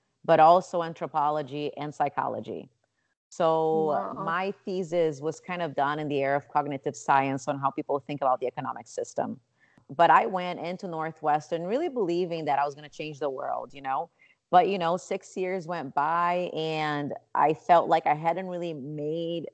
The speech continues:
Speaker 1: not even a little dent. <laughs> And I
Speaker 2: <laughs>
Speaker 1: felt very, very frustrated. Um, I felt like I was in the wrong place. I really wanted to do something where I was shaping change, and I just didn't really think that I was doing much.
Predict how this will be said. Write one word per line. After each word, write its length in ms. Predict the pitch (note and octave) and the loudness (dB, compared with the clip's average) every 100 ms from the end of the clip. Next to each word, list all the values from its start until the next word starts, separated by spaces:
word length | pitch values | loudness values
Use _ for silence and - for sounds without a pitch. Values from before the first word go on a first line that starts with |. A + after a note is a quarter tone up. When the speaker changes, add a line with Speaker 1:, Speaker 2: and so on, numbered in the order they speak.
| - | -4
Speaker 1:
not 220 | D#3+ E3+ | 2 4
even 220 | F#3 F3 | 4 2
a 60 | D#3+ | 0
little 280 | D#3+ F3 E3 | 4 4 6
dent. 560 | C3+ D3 A#3 - - _ - - | 4 4 2 -4 -16 _ -12 -6
<laughs> 120 | C#4 _ _ | -6 _ _
And 280 | A3+ A3+ F#3+ | 0 2 6
I 140 | A#3+ G#3 | 6 6
Speaker 2:
<laughs> 100 | A3+ | 6
Speaker 1:
felt 240 | A3+ F#3+ | 6 6
very, 320 | F3 F3+ G#3+ | 2 4 2
very 340 | G3 E3+ F3 G3+ | 2 0 0 -2
frustrated. 1080 | - D#3+ D#3+ - - F#3 F#3+ G3 G3 G3 | -2 0 0 -2 -8 -6 -4 -2 -2 -4
Um, 480 | F3+ D#3+ D3+ C#3+ C#3 - _ _ | -2 -2 -2 -6 -14 -18 _ _
I 160 | - D#3 | -8 -6
felt 260 | F3+ F3 | 0 2
like 160 | E3+ F3 | 2 2
I 80 | E3 | 2
was 480 | D3+ E3 E3 D3+ C3+ | 2 2 2 -2 -10
in 180 | E3 | -10
the 80 | D#3+ | -8
wrong 240 | D3+ D3+ D3+ | -4 -4 -6
place. 540 | - A3+ G#3+ G#3 G#3 | -10 -6 -4 -4 -4
I 40 | |
really 220 | D#3+ E3+ E3+ | -4 -4 -6
wanted 240 | D#3 E3+ | -6 -8
to 80 | D#3 | -6
do 120 | C#3+ | -6
something 400 | D3+ D#3 D#3+ D#3+ | 0 0 0 -2
where 240 | D3+ C#3 C3 | 2 4 4
I 20 | |
was 140 | C3 | 0
shaping 680 | - - F3+ G3 - E3 D#3+ | -4 0 2 2 2 0 -2
change, 560 | - F3+ E3+ E3 F3 D#3+ | -2 0 0 0 0 2
and 200 | D3+ C#3 - _ _ | 2 0 -6 _ _
I 140 | - E3 | 2 4
just 180 | G#3+ - | 4 2
didn't 240 | A3 G#3+ | 2 4
really 180 | G3 F3 | 2 2
think 220 | - F3+ | 0 0
that 100 | E3+ | 4
I 40 | D3 | 4
was 180 | C#3+ | 4
doing 280 | B2+ D#3 D#3+ | 2 0 0
much. 360 | C#3 B2 B2 - | 0 0 -2 -6